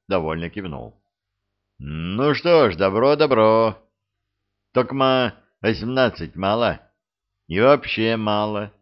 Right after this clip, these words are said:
И ещё потому, что так, как такие пищали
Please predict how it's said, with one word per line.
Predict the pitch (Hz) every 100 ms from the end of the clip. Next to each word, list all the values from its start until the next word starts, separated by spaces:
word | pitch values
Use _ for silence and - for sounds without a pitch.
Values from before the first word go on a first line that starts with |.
| _ _ _ -
И |
ещё | 101 117 131 143
потому, | 131 127 131 131 123
что | - 117
так, | - 117 113 - _ _ -
как | 110 -
такие | 113 - 113
пищали | 113 110 117 113 110 110